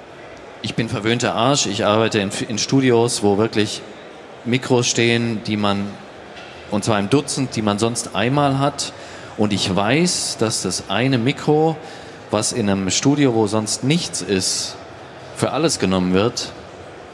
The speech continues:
ich für sehr wenig nehmen werde, weil's vielleicht nicht das Richtige ist für die Soundquelle. Ja? Also mein Punkt ist, viele kaufen sich das eine Mikro oder das eine Gerät, weil das den Unterschied macht zu dem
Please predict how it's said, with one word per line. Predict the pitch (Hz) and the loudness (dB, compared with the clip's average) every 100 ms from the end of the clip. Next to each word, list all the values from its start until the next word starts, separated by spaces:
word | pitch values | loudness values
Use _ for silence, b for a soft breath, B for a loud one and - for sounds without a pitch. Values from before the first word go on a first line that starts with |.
| - - - | -18 -16 -2
ich | 131 - | 0 4
für | 139 | 2
sehr | 127 139 131 | 4 2 4
wenig | 170 202 | 2 2
nehmen | 117 110 101 | 2 2 4
werde, | 101 101 110 | 4 4 4
weil's | 113 | 2
vielleicht | - 139 143 | 2 2 2
nicht | 170 - | 0 -2
das | 170 - | -2 -2
Richtige | 233 - 120 107 | -2 -2 0 0
ist | 117 | 0
für | - 135 | 0 2
die | 135 | 2
Soundquelle. | 131 151 180 175 - 98 90 76 - 82 | 2 2 2 0 -2 -2 0 -4 -6 -2
Ja? | 87 156 160 | 2 2 2
Also | 98 113 104 B B B | 2 2 0 B B B
mein | 107 107 | -4 -2
Punkt | - 226 202 | 2 0 2
ist, | 107 107 - - B B B - | 2 2 0 -6 B B B -16
viele | - 170 208 202 160 | -2 0 2 2 2
kaufen | - 131 151 165 | 0 2 2 2
sich | 131 127 | 0 0
das | 107 - | 0 -2
eine | 110 143 139 | 0 2 4
Mikro | 139 147 - 127 | 2 0 2 4
oder | 123 117 | 4 4
das | 110 98 | 2 0
eine | 101 139 143 | 2 2 2
Gerät, | 107 95 107 151 - B B B | 0 2 2 2 0 B B B
weil | 104 104 | 0 2
das | - 175 185 - - 147 | 2 2 2 -4 -2 0
den | 175 220 | 2 2
Unterschied | 202 185 196 151 - 104 - | 2 0 2 0 0 -4 0
macht | 92 - - - B B B B - - - - | 0 0 -10 -16 B B B B -18 -18 -18 -8
zu | - 113 | 0 2
dem | 110 120 123 120 | 4 2 2 -2